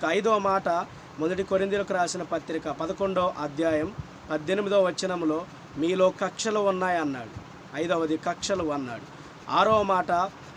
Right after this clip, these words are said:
మనము మొదటి కొరింథీయులకు రాసిన పత్రిక పదిహేనవ అధ్యాయం పన్నెండవ వచనములో, "పునరుద్ధానము లేదు" అనే మాట ఉంది.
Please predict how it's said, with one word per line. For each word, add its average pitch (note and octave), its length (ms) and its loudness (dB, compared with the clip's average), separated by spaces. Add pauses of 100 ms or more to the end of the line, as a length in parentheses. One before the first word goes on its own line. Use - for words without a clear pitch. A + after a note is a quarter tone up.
(100)
మనము D#3+ 260 2
మొదటి F3 300 -2
కొరింథీయులకు F#3+ 540 2
రాసిన E3 300 -2
పత్రిక D#3+ 600 -2 (300)
పదిహేనవ F#3+ 520 4
అధ్యాయం D#3 600 2 (320)
పన్నెండవ G#3+ 380 4
వచనములో, F#3 680 2 (340)
"పునరుద్ధానము G3+ 720 4
లేదు" G3+ 500 2 (960)
అనే E3+ 220 2
మాట D#3+ 300 2
ఉంది. D#3 380 2